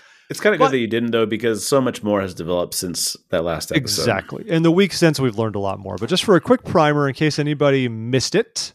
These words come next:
Speaker 2: uh, I don't know how you would. I think this is reverberated pretty strongly around the Latter-day Saint,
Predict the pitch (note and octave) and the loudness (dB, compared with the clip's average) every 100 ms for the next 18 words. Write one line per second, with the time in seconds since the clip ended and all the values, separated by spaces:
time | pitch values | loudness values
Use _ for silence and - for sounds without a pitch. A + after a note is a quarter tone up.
0 | - C3 A#2+ A2+ A2 G#2+ G#2 A#2+ B2+ C#3+ | -2 2 4 4 2 2 2 0 0 2
1 | D3+ D3+ F3+ E3 A#3 C4 G#3 B2+ C#3+ C3+ | 2 2 4 4 4 2 0 -2 -4 -8
2 | C#3 B2 B2 C3+ C3 A#2+ C3 B2+ - D#3 | -10 -8 -6 -4 -4 -6 -6 -6 -2 0
3 | C3+ B2 A#2+ A#2+ B2+ B2 A#2 - - - | 2 2 0 2 2 0 -4 -16 -20 -20
4 | - _ - A#2 A2+ A2+ C3+ C3 B2 A2+ | -20 _ -10 -4 -4 0 2 2 0 -2
5 | - B2+ A#2 - | -2 -2 -2 -8